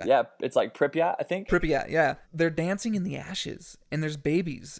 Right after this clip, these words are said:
Speaker 2: and these people think it's this pretty, beautiful thing, and it's just completely radiated ash falling on these civilians, and honestly, they're probably gonna end up,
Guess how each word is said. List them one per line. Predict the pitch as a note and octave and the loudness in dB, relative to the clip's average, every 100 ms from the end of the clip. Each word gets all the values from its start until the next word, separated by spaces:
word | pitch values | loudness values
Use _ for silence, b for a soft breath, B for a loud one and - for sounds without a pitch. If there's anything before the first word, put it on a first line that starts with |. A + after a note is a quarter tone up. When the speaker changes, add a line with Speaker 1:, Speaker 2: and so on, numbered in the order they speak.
| - | -6
Speaker 2:
and | C#3+ C#3+ D3 | -2 -2 -4
these | D3+ | -4
people | F#3 E3+ E3+ | -4 -2 -2
think | F3 D#3+ | 0 -2
it's | - | -4
this | C#3 - | -8 -8
pretty, | - E3 D#3+ D#3 D3 D3 _ - | -2 -2 -2 -6 -10 -16 _ -10
beautiful | D3 D#3 D3+ | -8 -6 -8
thing, | C#3+ D3 D3 - | -8 -8 -8 -8
and | C3+ B2 | -10 -12
it's | - - | -16 -14
just | E3 - - - | -12 -12 -12 -8
completely | E3+ D#3+ - F3+ - F#3 | -6 2 2 2 -4 -6
radiated | C#3 B2+ C#3+ D3 D3 C#3 C3+ B2+ - | -4 -2 -2 -2 -4 -4 -4 -8 -6
ash | C3 F#2 - | -6 -6 -12
falling | - C3+ C#3 C3+ B2 - _ _ _ _ _ _ _ | -8 -6 -6 -8 -10 -16 _ _ _ _ _ _ _
on | C#3+ D3 | -6 -4
these | C#3+ | -6
civilians, | - C3 C3 F#3+ D3 A#2 | -8 -4 -2 -2 -4 -8
and | A#2+ - _ _ _ _ _ _ _ _ _ | -12 -12 _ _ _ _ _ _ _ _ _
honestly, | C#3+ C#3+ G3 A3 | -2 0 -2 -4
they're | G3 | -4
probably | F#3+ F#3 G3+ G3+ | 2 4 4 0
gonna | G3+ G3 | -2 -2
end | F#3 F3+ | 0 2
up, | F#3 | 0